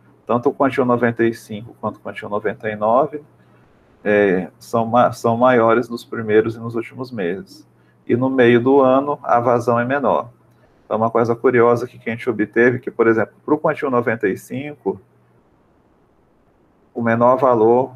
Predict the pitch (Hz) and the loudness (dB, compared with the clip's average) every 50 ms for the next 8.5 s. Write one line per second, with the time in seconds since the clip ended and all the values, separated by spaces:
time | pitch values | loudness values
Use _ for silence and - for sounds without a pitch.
0 | - _ - - - 113 113 113 120 123 127 131 139 127 - 104 104 98 101 - | -20 _ -12 -4 -2 0 0 0 0 -2 -2 -2 -4 -2 -2 0 0 0 -2 -6
1 | _ - 101 101 98 104 107 - 98 104 104 110 110 - 113 117 117 - 123 120 | _ -18 -16 -14 -14 -16 -16 -10 -6 -2 -2 -2 -4 -4 -6 -6 -4 -6 -8 -6
2 | - 127 117 113 110 107 110 107 - 110 113 113 107 104 107 113 117 123 120 120 | -6 -8 -6 -6 -4 -4 -6 -6 -4 -6 -6 -2 0 0 0 0 -2 -4 -4 -2
3 | 120 117 104 - - 110 113 113 113 110 107 110 113 107 120 110 107 104 107 110 | -2 -2 -2 -4 -8 -8 -8 -8 -4 0 0 0 2 2 0 0 2 0 0 -2
4 | - - 117 117 123 123 131 131 113 120 101 98 98 95 95 90 92 98 104 104 | -2 -4 -4 -4 -4 -4 -8 -8 -6 -4 -4 -4 -4 -6 -8 -14 -14 -16 -16 -16
5 | - - 107 117 117 120 127 131 127 - - 147 131 123 120 117 117 117 123 123 | -14 -16 -14 -8 -8 -8 -8 -8 -12 -6 0 2 2 4 2 2 0 -4 -4 -2
6 | - 135 123 123 127 123 - - - - 131 123 123 123 123 131 139 131 120 120 | -2 0 2 2 0 -2 -8 -16 -2 0 0 0 0 -2 -2 -2 -2 -4 -4 -6
7 | 110 107 98 107 - 98 90 104 95 104 107 101 98 98 104 104 101 101 110 120 | -8 -8 -10 -14 -18 -8 -4 -2 -2 -2 -4 -2 0 2 2 0 0 -8 -10 -4
8 | 117 104 98 90 95 - - 90 - | -2 0 0 0 -2 -6 -10 -18 -20